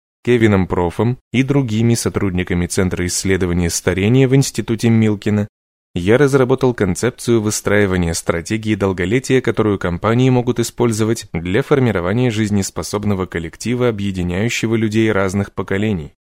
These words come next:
Эта стратегия базируется на двух ключевых элементах: внутренней деятельности,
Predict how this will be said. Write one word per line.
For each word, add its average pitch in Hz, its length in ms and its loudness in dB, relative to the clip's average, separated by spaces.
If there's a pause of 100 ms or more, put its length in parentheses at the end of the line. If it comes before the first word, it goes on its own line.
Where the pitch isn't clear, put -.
(100)
Эта 82 240 0
стратегия 131 640 0
базируется 117 640 2
на 98 160 4
двух 95 260 -2
ключевых 101 600 -2
элементах: 92 640 -2 (380)
внутренней 107 680 2
деятельности, 95 800 -4